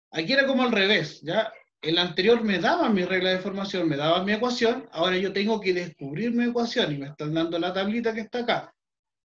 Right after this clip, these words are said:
Me faltaba encontrar el dígito nueve y el dígito quince, ¿ya? Ustedes lo deberán encontrar. Al momento de encontrarlo, puedo entender yo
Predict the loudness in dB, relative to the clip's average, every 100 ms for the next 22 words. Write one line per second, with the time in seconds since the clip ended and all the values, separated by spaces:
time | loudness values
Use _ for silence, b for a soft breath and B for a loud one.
0 | -16 -8 -6 0 0 0 -4 -6 -4 -4
1 | -4 -6 -8 -10 -6 -2 0 2 2 0
2 | -4 -6 -6 -4 -4 -2 -4 -8 -8 -6
3 | -6 -8 _ _ _ _ -20 -12 -6 -2
4 | -2 -2 -6 -4 -2 -2 -4 -4 -6 -2
5 | 0 -2 -6 -12 -8 -4 -4 -2 -2 -4
6 | -6 -2 0 0 -2 -4 -4 -4 -6 -6
7 | -6 -6 -6 -2 -2 -2 -8